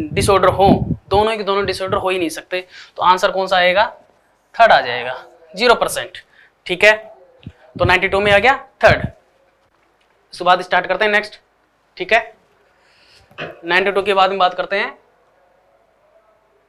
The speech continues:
नाइंटी थ्री, ठीक है। If the frequency of recessive phenotype, recessive phenotype की frequency दे रखी है, ठीक है, Recessive phenotype की frequency, और पूछा है कि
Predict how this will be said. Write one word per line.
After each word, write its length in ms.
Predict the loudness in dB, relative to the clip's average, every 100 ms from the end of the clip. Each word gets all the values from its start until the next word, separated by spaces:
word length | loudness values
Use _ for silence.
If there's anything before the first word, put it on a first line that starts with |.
| -6
नाइंटी 260 | -4 -2 -4
थ्री, 180 | -10 -16 _ _ _ _ _ -20 -20 -20 _ _ _ _ _ _ -12
ठीक 140 | 0 2
है। 260 | 2 -2 _ -4
If 120 | 2
the 120 | 2
frequency 480 | 2 0 0 -4 -2
of 140 | -4 -4
recessive 420 | -4 -4 -4 -4
phenotype, 420 | -2 0 -2 -2 -12 _ -10
recessive 340 | -8 -6 -6
phenotype 420 | -6 -4 0 0 0
की 60 |
frequency 440 | -6 -6 -4 -4 -2
दे 120 | -2
रखी 260 | -4 -4 -6
है, 60 | -6 -12 _ _ _ _ -12
ठीक 160 | -4 -2
है, 100 | -2 -6 -20 _ _ _ _ _ _ _ _ _
Recessive 360 | -8 -6 -6 -6
phenotype 380 | -4 0 0 0
की 60 | -6
frequency, 520 | -6 -4 -4 -4 -12 _ _ _ _ _ _ _ _ _ _ _ _ _ _ _ _ _ -20 _ -4
और 140 | -2
पूछा 280 | -4 0 4
है 120 | 4
कि 220 | 0 -8